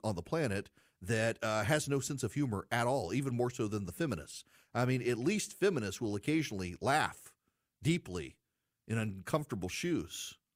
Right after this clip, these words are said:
but the transgender community has no sense of humor at all. And so he makes fun of them in a limited degree, and it blows up with these stories about how Dave Chappelle has spent an entire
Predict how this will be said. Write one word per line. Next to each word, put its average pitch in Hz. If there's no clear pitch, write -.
but 101
the 101
transgender 117
community 87
has 85
no 107
sense 95
of 80
humor 85
at 85
all. 98
And 76
so 101
he 98
makes 92
fun 117
of 82
them 90
in 104
a 101
limited 98
degree, 101
and 98
it 85
blows 113
up 110
with 95
these 98
stories 117
about 107
how 110
Dave 113
Chappelle 101
has 92
spent 107
an 101
entire 131